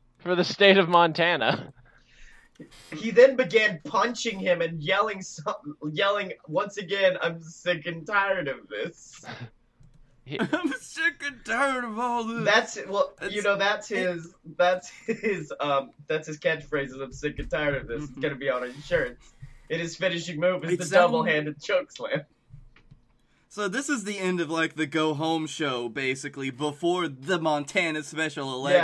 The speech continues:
Speaker 3: election.
Speaker 2: and what's worse is, like, the heel did win the election, 'cause this motherfucker did win the election, even though he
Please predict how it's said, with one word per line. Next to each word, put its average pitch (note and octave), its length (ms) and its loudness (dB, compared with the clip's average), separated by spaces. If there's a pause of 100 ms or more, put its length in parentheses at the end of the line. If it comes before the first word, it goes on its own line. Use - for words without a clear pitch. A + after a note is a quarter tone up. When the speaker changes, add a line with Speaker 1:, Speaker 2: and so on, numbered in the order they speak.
Speaker 3:
election. B2+ 280 -6
Speaker 2:
and F#3+ 140 4
what's G3+ 220 -2
worse G#3 480 4
is, F3+ 180 0
like, E3+ 260 2
the F3 140 4
heel F#3+ 340 -4
did F3+ 240 0
win F3 240 2
the E3 100 -6
election, E3 600 0
'cause D#3 160 -8
this E3 180 -10
motherfucker F3 760 0
did E3 200 -2
win D#3+ 240 0
the D#3 100 -6
election, D3 720 -4
even D3+ 260 -6
though D3 240 -2
he E3+ 180 -6